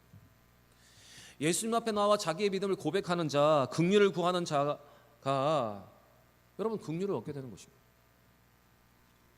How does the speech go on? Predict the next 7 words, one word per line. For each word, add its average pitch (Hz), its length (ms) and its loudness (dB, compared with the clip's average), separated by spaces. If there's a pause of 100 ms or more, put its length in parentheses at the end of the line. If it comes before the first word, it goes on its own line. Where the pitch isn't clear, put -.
(720)
이 202 120 -4
나병 175 320 -2
환자가 202 260 -4
믿음으로 170 440 -4
예수님의 147 240 -10
긍휼을 143 320 -8
구하자 107 680 -4